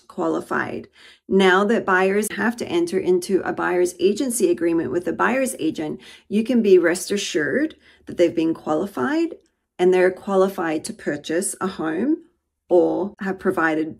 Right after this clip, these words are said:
evidence of funds to purchase your home in cash.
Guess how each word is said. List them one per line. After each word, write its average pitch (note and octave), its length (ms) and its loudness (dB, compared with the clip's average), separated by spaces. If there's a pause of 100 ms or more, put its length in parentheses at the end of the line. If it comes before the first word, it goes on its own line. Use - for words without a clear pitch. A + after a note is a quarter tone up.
(120)
evidence F3 440 2
of E3+ 120 0
funds C#3+ 560 -6
to - 160 -10
purchase E3+ 400 -4
your E3+ 80 -4
home - 520 -8 (160)
in F#3 200 4
cash. - 580 -10